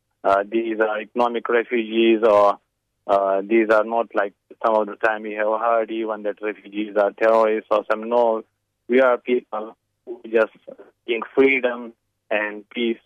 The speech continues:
and want to share love, uh, with the secular society. We are the welcome refugees. So our message is, uh, to them is for, for them is that, that please,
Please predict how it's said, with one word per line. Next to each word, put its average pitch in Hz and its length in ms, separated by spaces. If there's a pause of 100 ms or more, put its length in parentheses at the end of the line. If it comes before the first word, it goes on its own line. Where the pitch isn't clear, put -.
(380)
and 107 200
want 120 180
to - 240
share 113 160
love, 113 460 (480)
uh, 101 280
with 101 140
the 104 160 (140)
secular 113 420
society. 110 540
We 110 100
are 107 140
the 104 160
welcome 107 360
refugees. 104 680
So 117 100
our 117 120
message 120 340
is, 110 100 (340)
uh, 107 180 (120)
to 110 60
them 110 240
is 104 160 (320)
for, 101 500 (320)
for 107 100
them 113 220
is 104 140 (240)
that, 117 240
that 104 180 (600)
please, 123 340